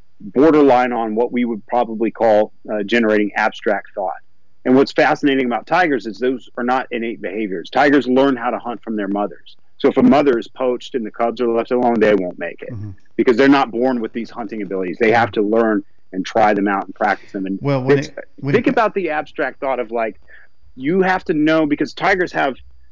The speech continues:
Speaker 1: such a, and again, I think this is relevant 'cause here we're talking about a cat, and obviously primates are much more cognitively powerful than, than
Speaker 2: Mm-hmm.
Speaker 1: cats.
Speaker 2: Mm-hmm.
Speaker 1: So tigers have a huge variety of prey.
Speaker 2: Mm-hmm.
Speaker 1: All these prey have different lifestyles, and they have different,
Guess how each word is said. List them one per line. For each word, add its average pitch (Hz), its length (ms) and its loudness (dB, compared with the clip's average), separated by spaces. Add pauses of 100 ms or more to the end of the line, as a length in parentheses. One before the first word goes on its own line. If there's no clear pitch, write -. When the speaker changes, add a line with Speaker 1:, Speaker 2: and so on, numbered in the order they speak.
(140)
Speaker 1:
such - 500 -2
a, 170 60 4 (200)
and 143 220 -2 (240)
again, 117 340 2 (340)
I 160 140 0
think 190 200 -6
this 180 120 0
is 139 100 -8
relevant 139 340 -2
'cause 120 180 -10
here 156 160 0
we're 139 80 0
talking 120 360 -6
about 98 200 -6
a - 120 -16
cat, 82 280 -6 (160)
and 104 220 -6
obviously 123 400 0
primates 120 500 -2
are 107 60 -6
much 117 280 -2
more 110 280 -2
cognitively 113 720 -2
powerful 107 500 -2
than, 90 240 -6 (160)
than 101 120 -6
Speaker 2:
Mm-hmm. 120 80 -8
Speaker 1:
cats. 117 340 0 (180)
Speaker 2:
Mm-hmm. 110 220 -12
Speaker 1:
So - 120 4
tigers 180 440 2
have 160 100 -8
a 165 60 -10
huge 196 420 -6
variety 127 480 2
of - 120 -12
prey. - 320 -10 (320)
Speaker 2:
Mm-hmm. 107 240 -10
Speaker 1:
All 147 160 4
these 170 160 0
prey 160 260 -6
have 131 200 -6
different 127 280 -10
lifestyles, 107 580 -8
and 110 60 -4
they 107 60 0
have 101 120 -4
different, 107 360 -2